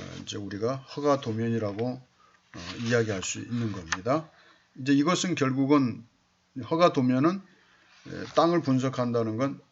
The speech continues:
이제 기본적으로 우리가 설계해야 될 내용들이라고 볼 수 있죠. 에, 그렇다면 이것을 이제 조직 문화에 적용한다면 어떻게 될까요? 에, 문제점을, 에,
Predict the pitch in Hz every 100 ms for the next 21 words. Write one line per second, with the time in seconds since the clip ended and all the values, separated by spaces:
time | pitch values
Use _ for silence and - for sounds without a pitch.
0 | - 113 - 135 147 139 131 120 113 117
1 | - 156 143 127 110 107 101 117 113 104
2 | 98 101 95 92 95 98 87 - 151 156
3 | _ _ _ _ - - - _ _ _
4 | 147 147 165 160 165 135 98 - _ -
5 | - _ _ _ 135 135 165 175 156 127
6 | 123 120 110 - _ - - 143 180 170
7 | 156 143 135 120 120 127 113 107 90 110
8 | 120 92 - _ 113 107 123 107 92 92
9 | 82 - _ _ _ _ _ _ _ _
10 | _ - 104 104 104 107 101 104 110 -
11 | _ _ _ - 139 151 160 135 143 143
12 | 170 190 - _ _ _ _ _ _ _
13 | _ _ _ _ _ _ _